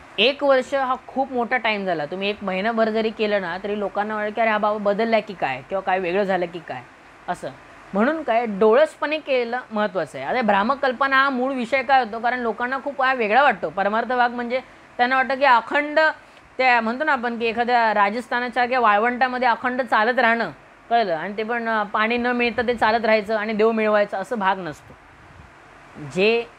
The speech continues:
अर्ध्यावर मागे आलेत ना, त्यांच्या या भ्रामक कल्पना आहेत. जे सदाकाळ चालत राहिले त्यांना आनंदच मिळालेला आहे, कळलं. त्यामुळे सगुण भग आणि निर्गुण का? निर्गुणामध्ये तुला ठीक आहे बसायचा वेळ नसेल, तर निर्गुणामध्ये तू चालता, उठता, बसता, बस पकडेपर्यंत खाली शिड्या आहेत,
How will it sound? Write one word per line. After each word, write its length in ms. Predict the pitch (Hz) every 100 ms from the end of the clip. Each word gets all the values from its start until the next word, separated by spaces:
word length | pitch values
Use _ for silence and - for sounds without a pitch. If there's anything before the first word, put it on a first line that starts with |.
| -
अर्ध्यावर 500 | 196 220 220 254 285
मागे 280 | 277 247 240
आलेत 280 | 262 262 254
ना, 100 | 190 131 - - - -
त्यांच्या 280 | 220 208 240
या 80 | 247
भ्रामक 340 | 220 202 208
कल्पना 360 | 202 190 190 175
आहेत. 380 | 127 123 - 175
जे 120 | 208
सदाकाळ 500 | 220 190 214 240 302
चालत 300 | 302 285 285
राहिले 320 | 269 247 247
त्यांना 220 | 247 233
आनंदच 400 | 214 196 202 208 202
मिळालेला 400 | 160 139 127 120
आहे, 100 | 113 - - - -
कळलं. 240 | 202 196 202
त्यामुळे 340 | 214 208 220
सगुण 360 | 220 202 226 226
भग 120 | 220
आणि 240 | 208 202
निर्गुण 360 | 220 190 190 226
का? 180 | 214 185 190 - - -
निर्गुणामध्ये 720 | 190 196 196 247 254 247 247 247 -
तुला 240 | 247 262
ठीक 180 | 226 269
आहे 80 | 247
बसायचा 420 | 196 185 247 269
वेळ 220 | 233 226
नसेल, 360 | 220 185 185 156 - - -
तर 60 |
निर्गुणामध्ये 580 | 240 233 233 269 269 269
तू 60 | 285
चालता, 380 | 277 240 240 277
उठता, 320 | 277 240 285
बसता, 420 | 269 254 - 277
बस 220 | 262 254 254
पकडेपर्यंत 640 | 269 254 254 240 247 240 254
खाली 260 | 247 247 254
शिड्या 260 | 262 240
आहेत, 100 | 226